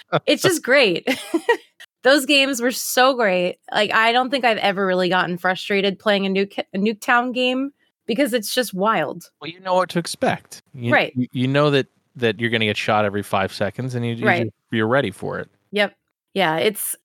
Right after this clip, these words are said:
Speaker 1: I, I think it's fair to say that if you're a huge fan of first-person shooters, um,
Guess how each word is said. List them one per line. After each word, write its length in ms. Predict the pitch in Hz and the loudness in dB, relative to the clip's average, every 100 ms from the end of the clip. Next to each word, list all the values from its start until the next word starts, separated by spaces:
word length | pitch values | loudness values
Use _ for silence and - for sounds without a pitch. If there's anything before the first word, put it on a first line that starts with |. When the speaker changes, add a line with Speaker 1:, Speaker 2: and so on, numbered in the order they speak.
| - | 0
Speaker 1:
I, 240 | 220 233 | 2 4
I 140 | 233 247 | 2 0
think 340 | - 285 277 | -2 -2 0
it's 180 | 254 - | -2 -2
fair 280 | - 226 220 | -2 0 2
to 80 | 226 | 0
say 460 | - 220 208 208 | 0 2 2 2
that 120 | 202 190 | 0 0
if 200 | 185 - | -2 -2
you're 180 | 190 190 | 0 0
a 80 | 190 | -2
huge 400 | - 269 247 - | -2 -2 -2 0
fan 260 | 233 208 | 2 2
of 160 | 202 185 | 0 -2
first-person 760 | - - 190 - 196 180 190 175 | -4 0 0 0 -2 -2 -2 -4
shooters, 800 | - 180 175 165 165 165 - - _ _ _ 165 | -2 0 2 0 -2 -4 -8 -14 _ _ _ -2
um, 520 | 170 170 160 160 | 0 2 0 -2